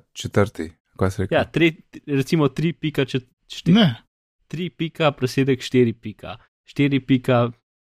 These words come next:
Speaker 2: presedek štiri pika, pet pika, presedek štiri pika.
Speaker 1: Aha.
Speaker 3: To
Speaker 1: A, ne, ne vem, bi mogel probati.
Speaker 2: Ja, ziher se da.
Speaker 3: A ja.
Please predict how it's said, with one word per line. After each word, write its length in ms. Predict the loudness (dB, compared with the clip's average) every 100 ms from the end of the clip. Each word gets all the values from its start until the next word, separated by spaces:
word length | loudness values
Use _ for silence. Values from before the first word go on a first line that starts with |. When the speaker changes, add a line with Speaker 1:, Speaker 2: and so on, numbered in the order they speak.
| _
Speaker 2:
presedek 460 | -10 -4 -4 -4 -6
štiri 380 | -6 2 2 2
pika, 320 | -6 -18 -18
pet 280 | -4 0 0 -2
pika, 280 | -16 -14 -12
presedek 460 | -12 -8 -8 -8 -16 _ _
štiri 360 | -10 -4 -4 -4
pika. 180 | -14 _ _ _ _ -12
Speaker 1:
Aha. 300 | -2 2 2 -2 _ _ _ _
Speaker 3:
To 100 | -2
Speaker 1:
A, 1040 | -2 -2 -2 0 -2 -4 -8 -10 -10 -12 -16 -20 _ _ _ -8
ne, 240 | -4 -2 -2 -4 -4
ne 420 | -2 0 0 -4
vem, 300 | -6 -2 -2 -4 _ _ _ -6
bi 60 |
mogel 380 | -2 -2 -2 -4 -10 _
probati. 380 | -6 -2 -2 -4 _ _ _
Speaker 2:
Ja, 200 | 0 0
ziher 340 | 2 2 2 0
se 160 | 0
da. 140 | -2 -2
Speaker 3:
A 120 | 2
ja. 200 | 2 2